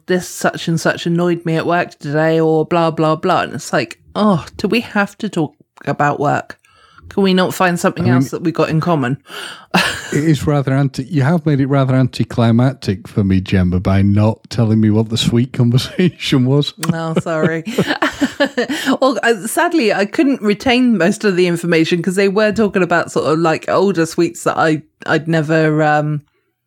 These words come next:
Speaker 1: never dealt with. So then, yeah, then
Speaker 2: Ah.
Speaker 1: they were talking about, like, they said, "Oh, what, what sweets did you like?" And I was like, "Well,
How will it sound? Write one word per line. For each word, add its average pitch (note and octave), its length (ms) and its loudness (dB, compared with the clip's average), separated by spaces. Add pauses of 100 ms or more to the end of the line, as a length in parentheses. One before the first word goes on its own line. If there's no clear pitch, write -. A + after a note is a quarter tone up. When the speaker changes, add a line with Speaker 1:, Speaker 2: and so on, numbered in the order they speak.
(160)
Speaker 1:
never D3+ 160 2
dealt E3+ 260 0
with. A#2+ 180 0
So E3+ 200 0
then, E3 500 2
yeah, D#3+ 180 2
then D#3 220 2
Speaker 2:
Ah. D#3 40 0
Speaker 1:
they D3 100 2
were D#3 120 2
talking D#3+ 320 -2
about, D3+ 360 -2
like, - 320 -2 (360)
they F#3+ 60 0
said, G3+ 180 0
"Oh, D4+ 140 2
what, D#4 440 0
what B3+ 280 0
sweets D4 320 -2
did G#3 240 -2
you E4 180 2
like?" F3 380 2
And F#3 120 2
I G3+ 120 2
was G#3+ 140 -4
like, A3 160 0
"Well, C#4+ 360 0